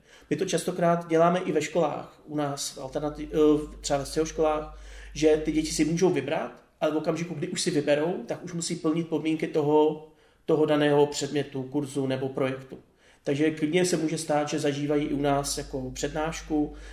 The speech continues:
nebo nějakou frontální výuku, a určitě je potřeba, aby to zvládli, pestuje to nějakou jejich odolnost, ale ten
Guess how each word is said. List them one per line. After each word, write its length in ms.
nebo 140
nějakou 320
frontální 480
výuku, 640
a 680
určitě 300
je 100
potřeba, 420
aby 160
to 100
zvládli, 360
pestuje 320
to 100
nějakou 320
jejich 180
odolnost, 680
ale 160
ten 360